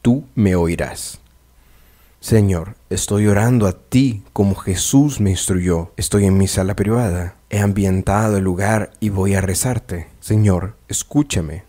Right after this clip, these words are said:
Solo le pido que cumpla su palabra". Veamos otro versículo que corrobora este punto. Isaías.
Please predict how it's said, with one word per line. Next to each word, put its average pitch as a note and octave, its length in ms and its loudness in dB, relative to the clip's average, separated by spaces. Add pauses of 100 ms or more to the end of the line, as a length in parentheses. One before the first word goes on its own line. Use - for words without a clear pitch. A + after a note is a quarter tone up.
Solo D3 500 0
le G2+ 140 0
pido A#2 480 0
que G2 160 -8
cumpla D3+ 500 0
su - 160 -8
palabra". E2 580 -4 (1300)
Veamos C3+ 440 4
otro A2 220 4
versículo F2 720 -2 (120)
que G2+ 140 -6
corrobora G2+ 640 4
este F#2 180 -2
punto. E2+ 540 -4
Isaías. F2 800 -6